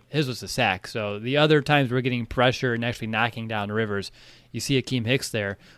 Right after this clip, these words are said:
When you're looking at the edges, Khalil Mack, Robert Quinn, uh, I know every week it's like if you feel like Khalil Mack's absent, and when you watch the film, you find out he had a little bit more impact than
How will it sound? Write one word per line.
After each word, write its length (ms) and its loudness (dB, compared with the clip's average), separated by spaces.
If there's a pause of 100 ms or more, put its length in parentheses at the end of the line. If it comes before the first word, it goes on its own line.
When 120 -4
you're 80 2
looking 180 0
at 80 2
the 140 2
edges, 340 4
Khalil 280 2
Mack, 360 2 (300)
Robert 400 6
Quinn, 400 -2 (460)
uh, 40 -6
I 320 2
know 140 6
every 180 6
week 240 4
it's 140 -4
like 180 2
if 60 -12
you 120 -2
feel 180 4
like 200 6
Khalil 180 4
Mack's 300 4
absent, 460 4
and 140 0
when 100 4
you 80 4
watch 240 4
the 100 -4
film, 380 2
you 80 -2
find 240 0
out 100 2
he 60 0
had 80 2
a 40 -6
little 120 2
bit 100 0
more 180 0
impact 520 0
than 380 -4